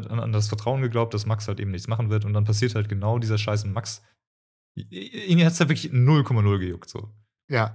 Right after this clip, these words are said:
Speaker 1: Er ist ja auch
Speaker 2: Dann
Speaker 1: nach
Speaker 2: auch am
Speaker 1: der ganzen
Speaker 2: nächsten
Speaker 1: Aktion,
Speaker 2: Morgen
Speaker 1: nachdem Jade da reingelaufen
Speaker 2: Ja.
Speaker 1: ist, so ist er halt wieder mit einem fetten Grinsen zurück in die Dusche gegangen.
Speaker 2: Ja.
Speaker 1: Da hab ich auch gedacht, so, „Junge, das kann doch nicht dein Ernst sein gerade. Also,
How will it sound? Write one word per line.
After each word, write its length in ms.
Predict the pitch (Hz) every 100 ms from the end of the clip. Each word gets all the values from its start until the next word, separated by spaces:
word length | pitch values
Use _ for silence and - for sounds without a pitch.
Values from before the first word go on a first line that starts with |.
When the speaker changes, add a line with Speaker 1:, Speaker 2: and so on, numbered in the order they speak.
| -
Speaker 1:
Er 100 | 135
ist 80 | 165
ja 60 |
auch 40 | 139
Speaker 2:
Dann 60 |
Speaker 1:
nach 160 | 147 160
Speaker 2:
auch 0 |
am 100 | 156
Speaker 1:
der 20 |
ganzen 200 | 165 160
Speaker 2:
nächsten 0 |
Speaker 1:
Aktion, 340 | 139 156 151 165
Speaker 2:
Morgen 20 |
Speaker 1:
nachdem 280 | 170 151 139
Jade 160 | 147
da 100 | 165
reingelaufen 680 | 135 151 170 104 90 104 127
Speaker 2:
Ja. 40 | 113
Speaker 1:
ist, 280 | - - _ _ _ _ _
so 200 | - 123
ist 240 | 170 143 -
er 220 | 143 147
halt 140 | 143
wieder 140 | 127 143
mit 200 | 127 -
einem 120 | 127
fetten 380 | 107 156 170 170
Grinsen 540 | 113 127 160 131 113 110
zurück 380 | - 113 151
in 60 | 147
die 80 | 131
Dusche 320 | 135 165 139
gegangen. 600 | 95 87 78 87 139 - - _ _ _
Speaker 2:
Ja. 380 | 123 117 107 - _ _ _
Speaker 1:
Da 120 | 85 90
hab 100 | 107
ich 100 | 123
auch 100 | 135
gedacht, 200 | 120 104
so, 100 | 110
„Junge, 240 | 135 107
das 180 | 98 -
kann 180 | - 127
doch 140 | 117
nicht 180 | 110 104
dein 120 | 98
Ernst 300 | 90 123 -
sein 200 | - 82
gerade. 280 | 80 80 80
Also, 400 | - 98 101 101